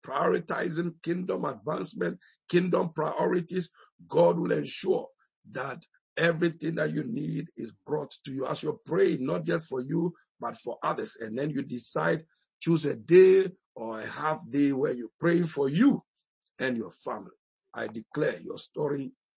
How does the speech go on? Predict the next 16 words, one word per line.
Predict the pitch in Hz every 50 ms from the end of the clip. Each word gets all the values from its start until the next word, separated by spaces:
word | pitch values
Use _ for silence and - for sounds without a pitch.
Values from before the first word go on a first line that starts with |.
| _ -
is | 117 110 -
changing. | - - - 135 131 123 107 92 - -
Jabez | - - 190 233 262 240 175 - - - - - _ _ _ _ _ _ _ _ _ _ _ _ _ _ _ _ _ - - _ _ _ _ _ _ -
was | 127 143 143 -
more | 143 143 160 170 170 165 - -
honorable | 156 160 156 156 151 143 135 113 110 95 90 _ _
than | - 120 123
his | 123 123 110
brethren, | 107 95 117 139 139 135 - 92 - _ _ _ _ _ _ _ _ _ _ - -
and | 113 120
his | 123 120 113
mother | 113 123 139 147 151 143 147 147 151
called | - - 147 135 135 113
his | 117 110 107
name | 120 123 127 135 131 120 110 110
Jabez, | - 160 156 165 165 160 156 143 113 - - - - - - - - - - -